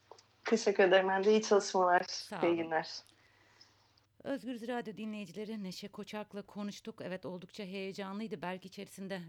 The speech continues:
Speaker 2: bulunduğu durumu, e, çok, e, net, e, açıklayamadı konuşurken ama şöyle özetlemek gerekirse, e,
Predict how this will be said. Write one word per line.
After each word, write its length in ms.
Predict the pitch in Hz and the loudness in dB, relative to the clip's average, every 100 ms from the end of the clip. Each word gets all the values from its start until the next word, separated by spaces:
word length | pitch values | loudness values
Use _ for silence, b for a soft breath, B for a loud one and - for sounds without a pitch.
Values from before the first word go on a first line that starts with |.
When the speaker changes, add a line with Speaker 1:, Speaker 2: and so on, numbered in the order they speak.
| - | -12
Speaker 2:
bulunduğu 580 | 190 185 185 185 185 | -10 -8 -8 -8 -8
durumu, 540 | 170 190 185 190 190 - - | -8 -6 -6 -6 -8 -10 -10
e, 160 | 170 | -10
çok, 340 | 170 185 - - | -10 -12 -14 -14
e, 280 | - 165 | -12 -6
net, 340 | 175 185 - - - | -6 -6 -12 -20 -14
e, 340 | 165 151 156 156 b b b b | -10 -10 -12 -16 b b b b
açıklayamadı 840 | 175 - - 202 220 240 190 165 | -14 -12 -10 -6 -4 -4 -4 -8
konuşurken 840 | - 185 170 - 180 - 175 170 - | -10 -8 -8 -10 -14 -10 -8 -8 -10
ama 360 | 214 214 190 196 - b b b | -8 -8 -8 -10 -16 b b b
şöyle 320 | - 240 208 180 | -10 -6 -4 -4
özetlemek 600 | 185 185 - 180 185 - | -6 -8 -8 -10 -10 -10
gerekirse, 880 | 202 170 170 175 - 190 196 196 - | -8 -8 -10 -14 -12 -8 -6 -6 -8
e, 500 | - 156 156 156 151 | -10 -8 -8 -8 -8